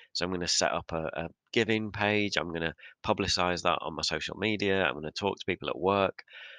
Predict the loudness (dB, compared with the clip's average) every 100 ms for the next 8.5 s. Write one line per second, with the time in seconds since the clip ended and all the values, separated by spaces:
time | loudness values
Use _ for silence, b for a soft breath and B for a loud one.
0 | B _ 0 0 -4 -8 _ _ 2 2
1 | 2 2 0 0 2 4 4 2 2 0
2 | -2 0 0 0 -2 -2 -2 -2 -4 -8
3 | _ -6 -2 B -4 -4 -4 -2 0 0
4 | -2 -6 -6 -4 -6 -6 -4 2 2 2
5 | -4 -4 -2 0 0 -2 -4 -2 -2 -4
6 | B B B B -6 -2 0 0 -2 -6
7 | -6 -8 -4 -2 0 0 2 2 4 2
8 | 2 2 2 -2